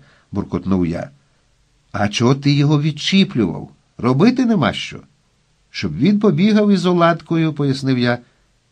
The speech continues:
«Тобі від неї вітання і від Нони також». «Від Нони? Супер! Скажи, вона богиня?» Я нічого не мав проти того, що Нона богиня.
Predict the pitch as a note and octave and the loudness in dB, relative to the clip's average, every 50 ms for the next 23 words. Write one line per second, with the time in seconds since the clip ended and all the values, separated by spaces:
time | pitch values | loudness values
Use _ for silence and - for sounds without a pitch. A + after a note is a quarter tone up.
0 | _ _ - - - B2+ F3 F#3+ F3 C3+ A#2 B2 C#3 D3+ D3 C3+ A#2+ A#2+ A2 - | _ _ -10 -4 0 2 2 2 2 0 0 0 0 2 2 2 2 0 0 0
1 | - G#2+ G2+ F#2 F2 F2 F2+ F#2 F#2+ F#2 F2 F2+ F2+ F2+ F#2 F#2+ G2+ G2+ G2 F#2+ | 2 2 4 4 2 0 -2 -2 -2 -2 -2 -2 -2 -2 -2 -2 -2 -4 -4 -4
2 | F2+ G#2 G#2+ G2+ G2 F2+ F2 F2 - F2 F2 E2+ - E2 D#2 - - _ _ _ | -2 0 0 0 0 0 -2 -4 -4 -4 -6 -6 -6 -10 -12 -12 -16 _ _ _
3 | _ _ _ _ _ _ _ _ - - - - - - - A2 G2+ C3 F3+ A#3+ | _ _ _ _ _ _ _ _ -16 -14 -14 -12 -12 -12 -6 -2 0 2 2 2
4 | A#3+ C4 C4 A#3 F#3+ A#2+ F#2+ - - _ _ _ _ _ _ _ - - - - | 2 2 2 2 2 2 0 -4 -8 _ _ _ _ _ _ _ -14 -12 -8 -2
5 | - A#2+ E3 G#3+ G#3 B3+ B3 A3+ E3 A#2+ - - _ _ _ _ _ _ _ _ | 2 2 2 2 4 4 4 6 4 2 0 -6 _ _ _ _ _ _ _ _
6 | _ _ - - - - G#2 G2+ F2+ F#2+ A2 G#2+ F#2 E2 E2 E2 F#2 G2 G2+ F#2+ | _ _ -20 -12 -8 -4 -4 -2 0 0 2 2 2 0 0 0 0 2 2 2
7 | E2 F2 E2+ E2 A2 E3 A3+ A#3+ G#3+ C#3 F#2 D#2 - _ _ _ _ _ _ _ | 0 -2 -2 0 0 2 2 2 2 0 0 -2 -4 _ _ _ _ _ _ _
8 | _ _ _ _ _ _ _ _ _ - - D#2 F2 F2 F2+ F#2+ F#2 F2 E2+ F2+ | _ _ _ _ _ _ _ _ _ -16 -14 -8 -4 0 2 2 2 2 0 -2
9 | F2+ F2+ - - G#2 G2+ G2 F2+ F2+ F2+ F#2 G2 G2+ G2 F2 - - - E3+ F3+ | -6 -6 -6 -4 -2 -2 -2 0 -2 0 2 2 2 2 0 0 -2 -2 -2 0
10 | C#3+ G2+ F2+ - F#2+ F2 E2+ D#2 - - - F#2 E2 E2 F2+ F#2+ F#2+ F2+ E2+ F2+ | 0 -2 -2 -2 -2 -2 -2 -4 -6 -8 -8 -8 -6 -4 -2 -2 -2 -2 -2 -2
11 | F2 E2+ G#2 G#2+ G2 G2+ G2 D#2+ - - - - | -2 -2 -2 -2 -2 -2 -4 -4 -6 -10 -14 -16